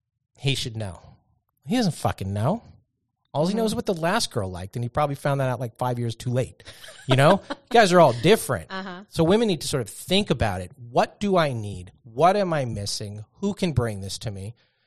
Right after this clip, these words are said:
Speaker 1: Because a successful woman, I don't know, a lot of successful women are college,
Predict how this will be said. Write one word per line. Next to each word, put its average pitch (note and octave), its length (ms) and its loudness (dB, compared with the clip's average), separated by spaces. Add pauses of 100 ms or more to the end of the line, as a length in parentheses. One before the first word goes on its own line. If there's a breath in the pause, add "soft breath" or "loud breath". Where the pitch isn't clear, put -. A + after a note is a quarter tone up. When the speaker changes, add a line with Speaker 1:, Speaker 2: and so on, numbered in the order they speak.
(140)
Speaker 1:
Because F3+ 240 -2
a F3+ 100 -4
successful D#3+ 540 -2
woman, E3 340 2
I F3+ 140 0
don't A3+ 140 0
know, F3 100 -4
a - 0 -
lot F#3 200 2
of F3+ 120 2
successful - 480 -4
women E3+ 240 -2
are A#2 80 -4
college, C#3 600 -2